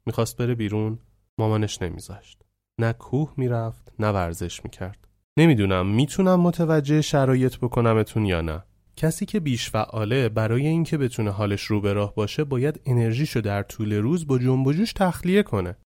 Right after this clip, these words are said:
حالا خانواده‌اش با تجویز پزشک سحر رو کرده بودن توی یه قوطی،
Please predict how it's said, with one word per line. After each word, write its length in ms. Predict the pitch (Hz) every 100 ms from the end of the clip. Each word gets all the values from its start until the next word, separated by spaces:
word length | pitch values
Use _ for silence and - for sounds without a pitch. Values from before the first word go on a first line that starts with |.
| _ -
حالا 140 | 185
خانواده‌اش 880 | 220 - 170 156 147 143 175 175 -
با 160 | - 143
تجویز 680 | - 135 131 131 156 170 208
پزشک 760 | - 131 123 127 165 190 -
سحر 460 | - 151 139 139 185
رو 160 | 208
کرده 380 | 202 165 156 151
بودن 260 | 190 208 214
توی 160 | 180
یه 100 | 170
قوطی، 760 | 208 - 165 - - 196 233